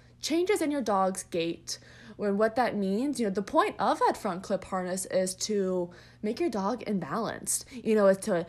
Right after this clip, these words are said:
knock 'em off their balance so that they can't pull. And, like, to me, that doesn't really sound like training. Okay, moving along from that. <laughs> And kind of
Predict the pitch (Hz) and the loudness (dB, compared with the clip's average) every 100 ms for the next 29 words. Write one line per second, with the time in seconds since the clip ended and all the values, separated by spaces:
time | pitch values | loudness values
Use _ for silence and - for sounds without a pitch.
0 | - 214 220 254 320 226 185 202 240 208 | -6 0 2 4 2 6 8 8 4 0
1 | 196 180 190 233 262 254 349 403 - 247 | 4 4 4 2 2 6 10 10 10 8
2 | 226 220 - - 202 156 - - - - | 8 8 2 4 6 4 0 -4 -12 -20
3 | - - - - 277 320 320 349 349 523 | -20 -20 -14 -4 4 4 4 2 2 6
4 | 622 349 427 - 214 294 277 262 262 240 | 8 8 8 6 2 2 0 -4 -4 -4
5 | 233 - - 190 190 - - - - - | -6 -10 -12 -10 -10 -14 -20 -20 -20 -20
6 | - - - - - - - - - - | -20 -20 -20 -20 -20 -20 -20 -20 -20 -20
7 | - 233 - 196 196 180 - 208 240 202 | -12 -12 -10 -12 -12 -14 -8 -4 -4 -4
8 | 180 226 226 190 165 190 170 - - - | -4 -6 -6 -8 -6 -6 -8 -10 -14 -14
9 | - 370 254 - 311 403 170 156 220 254 | -10 -6 2 6 8 6 4 2 4 6
10 | 240 240 170 175 | 8 6 4 2